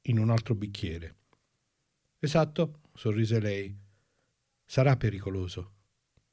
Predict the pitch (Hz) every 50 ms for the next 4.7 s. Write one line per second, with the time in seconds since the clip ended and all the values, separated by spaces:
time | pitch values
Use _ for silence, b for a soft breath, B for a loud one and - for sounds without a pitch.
0 | _ _ - 139 151 151 165 147 117 - 113 95 85 87 85 85 82 - _ _
1 | _ _ _ _ _ _ _ _ _ _ _ _ _ _ _ _ _ _ _ _
2 | _ _ - 131 139 175 190 151 120 113 113 - - - 180 160 143 123 117 110
3 | 107 104 104 104 98 - - 104 95 101 - 107 104 - - 104 101 95 98 104
4 | 92 - - 95 - - 95 85 85 - 95 90 b